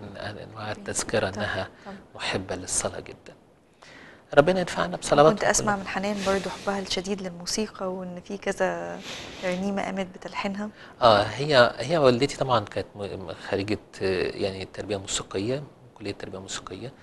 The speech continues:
Speaker 1: وتدرجت في التدريس والتفتيش وكده،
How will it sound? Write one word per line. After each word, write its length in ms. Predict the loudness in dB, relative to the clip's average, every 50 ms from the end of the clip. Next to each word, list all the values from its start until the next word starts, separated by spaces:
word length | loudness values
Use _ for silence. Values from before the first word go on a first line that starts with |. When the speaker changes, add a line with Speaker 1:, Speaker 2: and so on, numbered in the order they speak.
| -20 -20 -20 -18 -18 -18 -18 -18 -12 -4
Speaker 1:
وتدرجت 1600 | 0 2 2 2 2 0 0 0 0 -2 -4 -6 -10 -12 -14 -16 -16 -16 -18 -6 -2 0 2 2 4 6 6 6 6 6 2 -4 -6
في 140 | -6 -6
التدريس 920 | -6 -4 -4 -2 -2 -2 -2 -4 -8 -6 -4 -2 0 0 0 0 -2 -2 -4
والتفتيش 960 | -6 -6 -6 -8 -10 -10 -12 -12 -10 -10 -8 -6 -4 -4 -2 -2 0 0 -2 -2
وكده، 420 | -6 -10 -8 -8 -6 -6 -6 -8